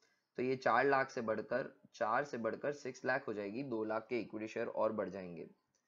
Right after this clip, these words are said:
अब बात करता हूँ मैं डिबेंचर्स की दोस्तों। तो डेट की जब मैं बात करूँ, तो प्रेजेंट में जो डेट है वो है, अ, फ़ाइव लाख रुपीज का, फ़ाइव लाख का, but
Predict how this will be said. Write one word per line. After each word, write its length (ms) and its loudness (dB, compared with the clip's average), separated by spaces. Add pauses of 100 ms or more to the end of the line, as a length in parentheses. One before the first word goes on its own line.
(400)
अब 100 2
बात 300 4
करता 260 0
हूँ 120 -2
मैं 180 -2
डिबेंचर्स 560 -2
की 120 -4
दोस्तों। 420 -4
तो 120 -6
डेट 340 0
की 120 -6
जब 160 0
मैं 200 -4
बात 260 4
करूँ, 300 -4 (520)
तो 60 -4
प्रेजेंट 480 0
में 140 -2
जो 100 2
डेट 260 2
है 60 0
वो 180 0
है, 400 0
अ, 400 2 (460)
फ़ाइव 280 2
लाख 200 2
रुपीज 360 -2
का, 160 -6 (420)
फ़ाइव 220 2
लाख 160 0
का, 420 -6 (360)
but 200 6